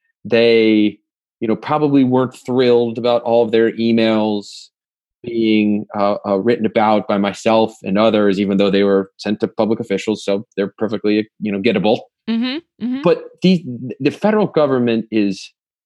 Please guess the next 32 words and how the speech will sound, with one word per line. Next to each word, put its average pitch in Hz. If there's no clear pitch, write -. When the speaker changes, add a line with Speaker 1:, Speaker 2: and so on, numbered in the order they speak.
Speaker 1:
filled 151
with 123
people 104
like 98
them 82
who 127
toil 151
every 135
day 107
in 113
obscurity 98
to 98
keep 175
the -
country 113
safe, 87
to -
prepare 175
us -
for 113
situations 95
like 90
this 87
one, 85
and 107
to 117
help -
us 113
understand 104
what 95
went 98
wrong 87